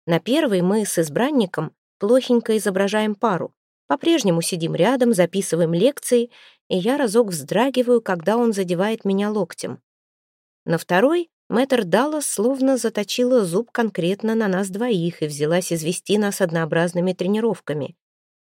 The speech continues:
Еще одно новое чувство. В немилость преподавателей я раньше не попадала. Бывали те, которые смотрели на меня свысока, но в основном они, в отличие от студентов, меня любили. Дала же явно не в восторге от нашего подозрительного союза.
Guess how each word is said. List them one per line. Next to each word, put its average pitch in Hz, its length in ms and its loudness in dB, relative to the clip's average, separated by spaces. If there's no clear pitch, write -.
Еще 170 360 2
одно 262 200 4
новое 254 340 4
чувство. 170 580 -6
В 156 80 -8
немилость 170 580 2
преподавателей 190 800 0
я 240 140 2
раньше 175 340 -2
не 233 160 2
попадала. 180 720 -4
Бывали 156 480 -2
те, 277 180 0
которые 170 380 2
смотрели 190 500 -2
на 170 120 2
меня 190 260 2
свысока, 180 560 -2
но 190 180 -2
в 262 60 -2
основном 233 500 -2
они, 226 240 0
в 226 60 -2
отличие 202 480 -2
от 190 80 -6
студентов, 208 640 -6
меня 214 340 -2
любили. 208 600 -4
Дала 165 440 0
же 254 120 -2
явно 170 380 0
не 180 160 2
в 175 60 -4
восторге 165 600 -4
от 151 120 -8
нашего 151 420 -2
подозрительного 151 840 -2
союза. 156 560 -4